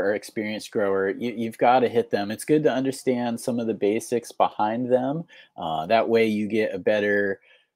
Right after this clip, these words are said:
uh, idea of how to deal with them. What can they take? What can't they take? Um, and so having something like that, you know, again, new or old, perfect to have in the grow room.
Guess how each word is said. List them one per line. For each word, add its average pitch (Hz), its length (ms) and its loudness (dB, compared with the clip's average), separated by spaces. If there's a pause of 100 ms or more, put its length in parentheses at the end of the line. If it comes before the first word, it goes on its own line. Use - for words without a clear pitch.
(120)
uh, - 60 -2 (380)
idea 110 360 4
of 90 80 -2
how 85 460 -2
to 104 120 -8
deal 95 260 -4
with 107 180 -4
them. 123 260 2
What 95 320 -2 (180)
can 76 220 -14
they 78 140 -8
take? 95 440 -4
What 71 200 -8 (260)
can't 156 320 -4
they 87 140 -4
take? 82 380 -4 (520)
Um, 71 460 -16
and 123 120 -4
so 151 140 6
having 170 260 2
something 156 360 2
like 117 240 -2
that, 120 420 6
you 101 240 -14
know, 107 140 -10
again, 107 420 -2 (100)
new 139 380 2
or 107 180 2
old, 131 480 2 (640)
perfect 170 400 2
to 185 60 -6
have 120 460 2
in 117 240 -4
the 107 80 -4
grow 101 340 0
room. 87 440 -2